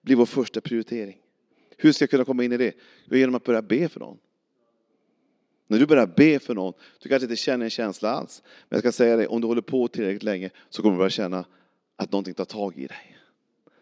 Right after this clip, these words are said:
Någonting börjar beröra dig på djupet. Och du vet, en kyrka som börjar gå i den riktningen, det blir en kyrka fylld av enhet.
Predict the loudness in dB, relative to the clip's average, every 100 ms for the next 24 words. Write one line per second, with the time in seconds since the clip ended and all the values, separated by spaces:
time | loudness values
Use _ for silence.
0 | _ -6 -4 -2 -2 0 -2 -4 -4 -4
1 | -6 -8 -10 -10 -14 -20 _ _ _ _
2 | _ _ _ _ _ _ _ _ _ _
3 | -6 -4 -2 -2 0 2 2 -2 0 2
4 | 2 -6 _ _ _ -20 -20 -12 -2 0
5 | 0 -2 -10 -12 _ _ -4 0 2 0
6 | 2 2 4 0 0 -2 -4 -6 -10 -8
7 | -10 -12 _ _ -4 2 2 2 -4 -4
8 | -12 -12 -6 -4 -4 -8 -10 -12 -12 -16
9 | -18 -20 _ _